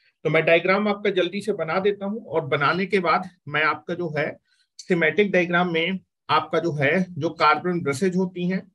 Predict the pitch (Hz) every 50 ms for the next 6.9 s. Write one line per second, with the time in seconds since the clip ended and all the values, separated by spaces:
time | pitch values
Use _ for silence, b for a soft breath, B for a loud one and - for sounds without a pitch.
0 | _ _ - 165 160 185 214 208 151 110 - - _ _ _ _ _ _ _ _
1 | _ _ _ _ _ 135 147 185 208 202 202 180 151 156 156 - 190 190 185 190
2 | 208 208 - 185 180 185 185 185 180 185 175 175 175 180 175 170 180 196 190 -
3 | - 165 - - 185 165 175 180 175 - - 170 160 180 190 - - 190 165 165
4 | - - 180 170 165 156 165 165 160 160 165 139 139 135 127 - 175 180 185 -
5 | - - - 160 160 160 202 202 208 202 196 185 175 170 170 170 170 165 165 160
6 | 160 160 165 165 165 185 196 - - _ _ _ 175 165 175 220 214 156